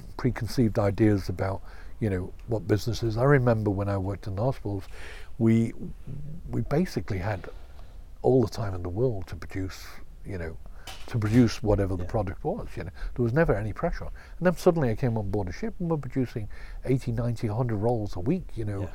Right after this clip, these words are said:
Speaker 1: And now, you know, you know, e-, even on these big ships now, they're printing overnight, you know. They're sort of, uh,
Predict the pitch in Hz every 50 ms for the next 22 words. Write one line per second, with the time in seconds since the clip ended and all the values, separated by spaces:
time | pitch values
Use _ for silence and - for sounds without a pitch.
0 | - - - - - - 117 117 117 135 151 170 185 180 170 147 117 78 - 92
1 | 104 101 107 101 98 98 87 98 104 107 98 101 - - - - - - 113 120
2 | 120 113 120 110 110 107 101 104 101 92 - 135 127 - - - 131 - - -
3 | 120 127 117 - - - - - - - - - - 143 160 - - 170 160 147
4 | - 120 101 104 107 101 87 90 90 117 160 202 180 - - - - 101 98 101
5 | 92 95 107 110 117 107 - - 127 120 117 110 104 - - 117 104 104 98 92